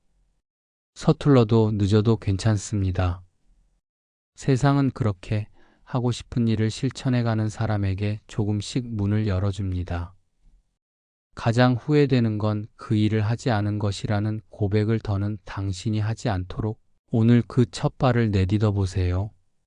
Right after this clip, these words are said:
삶은 아직 당신을 위해 준비된 무대가 많이 남아 있습니다. 다섯 번째,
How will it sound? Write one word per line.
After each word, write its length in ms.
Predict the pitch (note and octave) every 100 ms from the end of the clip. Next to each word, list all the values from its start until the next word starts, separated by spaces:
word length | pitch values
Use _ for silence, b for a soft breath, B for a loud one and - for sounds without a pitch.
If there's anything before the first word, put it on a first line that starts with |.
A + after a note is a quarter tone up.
| _ _ _ _ _
삶은 480 | - - C#3 C#3+ C#3+
아직 360 | A#2+ F#2+ A2 - - _
당신을 580 | - G#2 G#2 - A2+ G2+
위해 260 | G2 G2+ G#2
준비된 600 | - A2 G2+ G#2+ A2+ G#2+
무대가 380 | G2 G2+ G2 G#2
많이 340 | F#2+ F2 F#2+
남아 300 | G2+ F#2 G2
있습니다. 720 | G2 - - F#2 F2+ F#2+ F2 - _ _ - - _ _ _ _ _ _ _
다섯 320 | - A2 B2 -
번째, 580 | A#2 G#2+ - G2+ F#2+